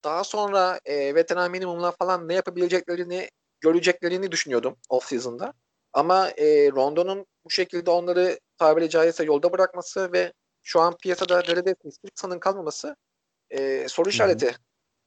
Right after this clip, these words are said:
Speaker 1: şey adına, Clippers adına. Yoksa yani Ibaka evet çok net bir stil oldu. Ama,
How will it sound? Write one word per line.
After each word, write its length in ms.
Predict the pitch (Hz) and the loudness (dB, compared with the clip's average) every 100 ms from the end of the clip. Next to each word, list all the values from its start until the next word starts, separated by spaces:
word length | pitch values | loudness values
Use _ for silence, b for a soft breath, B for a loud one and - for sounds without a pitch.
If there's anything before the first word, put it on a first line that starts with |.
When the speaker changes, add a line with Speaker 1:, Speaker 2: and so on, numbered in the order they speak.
| _ | _
Speaker 1:
şey 180 | - 143 | -2 0
adına, 280 | 123 117 113 - | 0 -2 -8 -6
Clippers 280 | 127 131 123 | -6 -4 -4
adına. 300 | 110 98 101 - | -4 -6 -8 0
Yoksa 260 | 123 - | 0 2
yani 200 | 147 143 | 2 0
Ibaka 360 | 151 165 147 180 | -2 0 2 2
evet 320 | 156 123 - - | 2 0 -4 -8
çok 140 | 156 _ - | -8 _ -4
net 220 | 151 - | -4 -4
bir 40 | - | -14
stil 240 | - 131 | -8 -4
oldu. 340 | 117 117 285 - _ _ - | -4 -4 -10 -14 _ _ -4
Ama, 360 | 147 160 175 | -4 0 0